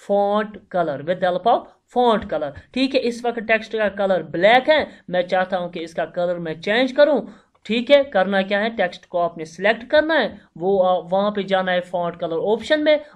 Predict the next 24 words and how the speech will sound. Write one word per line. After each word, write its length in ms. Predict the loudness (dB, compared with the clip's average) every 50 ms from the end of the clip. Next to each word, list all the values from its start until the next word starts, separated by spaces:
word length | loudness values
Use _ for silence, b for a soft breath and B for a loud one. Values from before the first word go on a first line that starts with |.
| B -4
वहाँ 260 | -2 -2 -2 -2 -2 -4
पे 240 | -6 -6 -6 -8 -8
जो 220 | -4 -2 0 0
कोई 380 | -2 0 2 2 2 2 2 -2
भी 140 | -2 -2 -4
कलर 320 | 0 0 0 2 2 0
आपको 280 | 0 0 -2 -2 -6 -10
पसंद 440 | -4 -4 -4 -4 -4 -6 -6 -2 0
आए 340 | 2 2 2 2 -2 -6 B B B -12
तो 60 | -8
वो 140 | 0 2 2
आप 240 | 2 2 0 -2 0
कर 160 | 0 0 0
सकते 400 | 0 -2 -4 -4 -4 -2 -6 -4
हो 160 | -4 -2 -4
अपने 540 | -6 -4 -4 -4 -4 -4 -6 -6 -4 -6 -6
टेक्स्ट 440 | -4 -4 -4 -4 -6 -8 -16 -16 -16
को, 160 | -14 -14 -16
खुद 240 | -16 -12 -10 -6 -6
देख 360 | -4 -4 -6 -8 -8 -12 -16 -20
लीजिए 240 | -20 -16 -14 -14 -14
आप। 200 | -14 -14 -18 _ -12
ठीक 260 | -10 -8 -8 -6 -2
है, 160 | -2 -4 -4